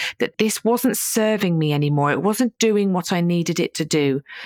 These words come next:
So I had to make some changes. And I realized then I needed to work on myself. I needed to work on the inside because there's nothing on the outside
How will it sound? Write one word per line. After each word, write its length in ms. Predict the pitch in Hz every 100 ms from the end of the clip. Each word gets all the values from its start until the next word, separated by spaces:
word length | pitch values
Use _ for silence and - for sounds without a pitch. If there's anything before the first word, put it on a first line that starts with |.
| - - - _ _
So 160 | - 214
I 20 |
had 240 | 208 226
to 120 | -
make 180 | 233 240
some 180 | - 226
changes. 920 | 214 226 254 254 165 135 131 - - - _
And 180 | - 196
I 60 | 214
realized 580 | 220 240 233 220 202 -
then 340 | 202 214 240 -
I 80 |
needed 320 | 214 214 208 -
to 100 | 220
work 380 | 202 202 -
on 60 | 196
myself. 680 | 180 165 - 151 143 139 - - - -
I 100 | 196
needed 320 | 220 240 -
to 100 | 240
work 280 | 208 196 - -
on 140 | 190
the 180 | 185 175
inside 720 | - 160 156 - 143 135 139 - _ _
because 300 | 190 - 196
there's 220 | - 190 208
nothing 580 | 208 220 233 - 277
on 200 | 262 247
the 140 | 247 240
outside 720 | 214 185 - - 147 139 147